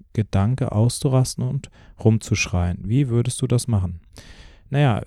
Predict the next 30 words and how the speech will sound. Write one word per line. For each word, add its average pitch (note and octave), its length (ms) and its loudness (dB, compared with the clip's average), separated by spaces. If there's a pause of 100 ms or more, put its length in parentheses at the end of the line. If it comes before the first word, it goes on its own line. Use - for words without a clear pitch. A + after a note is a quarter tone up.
(120)
immer D3+ 260 6
wenn B2+ 120 4
sowas B2 280 2
unklar C#3+ 400 4
ist, - 260 0
dann, A2+ 280 0
äh, A#2 300 -2
kannst G#2 220 -2
du A#2 40 -12
dich B2 160 -4
an A#2+ 80 0
den A#2 120 0
drei G#2+ 220 0
Ebenen D3 320 0
orientieren, G2 760 -4 (260)
ne? A#2 220 -2 (460)
Was A2 160 2
ist G#2 120 -2
im G2+ 160 0
Körper G2 320 0
los? D#3+ 260 2
In - 80 -4
meinem G2+ 160 2
Körper A2 380 2
ist - 180 -4
das G#2 140 0
und G2+ 80 -2
das F#2+ 180 0
und F#2 100 -4
das. C3 300 0